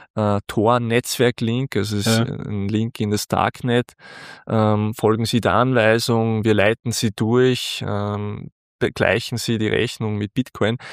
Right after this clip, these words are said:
Speaker 1: Wenn das allerdings nicht erfolgt, dann haben die Cyberkriminellen den zweiten Schritt,
Speaker 2: Mhm.
Speaker 1: also so eine sogenannte zweite Phase der Erpressung beginnt, wo sie sagen, okay, was können wir mit den gestohlenen Daten grundsätzlich anfangen?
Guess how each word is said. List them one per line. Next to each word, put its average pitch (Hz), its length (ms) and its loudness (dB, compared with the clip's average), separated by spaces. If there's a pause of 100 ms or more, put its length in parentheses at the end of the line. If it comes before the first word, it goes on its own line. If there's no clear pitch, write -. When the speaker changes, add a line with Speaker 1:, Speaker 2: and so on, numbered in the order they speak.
(160)
Speaker 1:
Wenn 117 140 0
das 131 160 4
allerdings 135 360 2
nicht 135 320 0
erfolgt, 117 720 2
dann 107 100 0
haben 110 140 0
die 107 60 -2
Cyberkriminellen 107 760 -2
den 110 160 -2
zweiten 113 460 0
Schritt, 123 420 0 (240)
Speaker 2:
Mhm. 120 380 0
Speaker 1:
also 107 260 0
so 101 160 -2
eine 107 160 -2
sogenannte 110 460 -2
zweite 107 360 0
Phase 120 440 0
der 107 160 2
Erpressung 117 640 0
beginnt, 127 540 2 (260)
wo 120 60 0
sie 117 100 2
sagen, 120 160 0
okay, 120 240 0
was - 140 -2
können 120 200 0
wir 127 80 4
mit 120 240 0
den 120 160 0
gestohlenen 113 640 0
Daten 110 500 0
grundsätzlich 113 540 -2
anfangen? 101 760 0